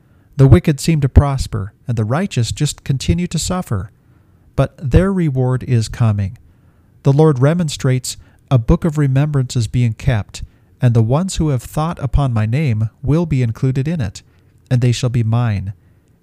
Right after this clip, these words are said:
in that day when I make up my jewels.'" The English word jewels is in Hebrew segula, and it is the same term elsewhere translated as peculiar,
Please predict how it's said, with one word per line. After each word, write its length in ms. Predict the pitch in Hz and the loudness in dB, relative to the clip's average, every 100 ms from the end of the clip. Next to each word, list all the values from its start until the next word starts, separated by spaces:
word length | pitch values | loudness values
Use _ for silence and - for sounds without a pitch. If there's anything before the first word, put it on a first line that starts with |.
| _ | _
in 160 | 175 185 | 0 0
that 220 | 180 143 | -2 -2
day 240 | 143 139 | 0 2
when 140 | 127 110 | 2 2
I 80 | 107 | 2
make 260 | 113 120 | 0 0
up 160 | 120 - | -4 -2
my 140 | 113 | -2
jewels.'" 580 | 110 110 101 92 - - _ _ _ _ _ _ _ _ _ _ 139 | 0 0 0 -4 -10 -14 _ _ _ _ _ _ _ _ _ _ -2
The 160 | 151 | 0
English 360 | 214 226 202 - | 0 0 0 0
word 200 | 160 127 | -2 0
jewels 440 | 170 151 123 117 - | 2 2 2 -2 -4
is 160 | 139 131 | -2 0
in 80 | |
Hebrew 480 | 113 208 214 113 107 | -2 -4 -2 0 0
segula, 640 | - 139 135 190 135 98 113 _ _ _ _ _ | 0 -2 0 0 0 -2 -6 _ _ _ _ _
and 160 | 123 123 | -2 0
it 140 | 143 143 | 0 -2
is 140 | 131 | 0
the 80 | 123 | -2
same 280 | - 208 202 | -2 -4 -2
term 260 | 160 139 | -2 -2
elsewhere 360 | 143 160 - 120 | -2 -4 -2 -2
translated 640 | - 117 110 - 110 110 | 0 -2 -2 -2 -2 -2
as 120 | 107 - | -4 -4
peculiar, 800 | - - 151 139 113 98 87 | -6 -4 -2 0 0 -2 -6